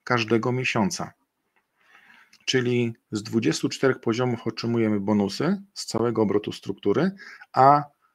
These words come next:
dodatkowo otrzymujemy do tysiąca pięciuset dolarów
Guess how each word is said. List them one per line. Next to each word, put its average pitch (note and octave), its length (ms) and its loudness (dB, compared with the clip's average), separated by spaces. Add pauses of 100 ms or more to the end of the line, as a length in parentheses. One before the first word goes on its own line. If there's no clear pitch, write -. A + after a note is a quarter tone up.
(440)
dodatkowo C3+ 680 2
otrzymujemy A#2+ 800 -2 (200)
do A#2+ 180 6
tysiąca B2+ 480 -2
pięciuset A#2 520 -2 (340)
dolarów B2 640 0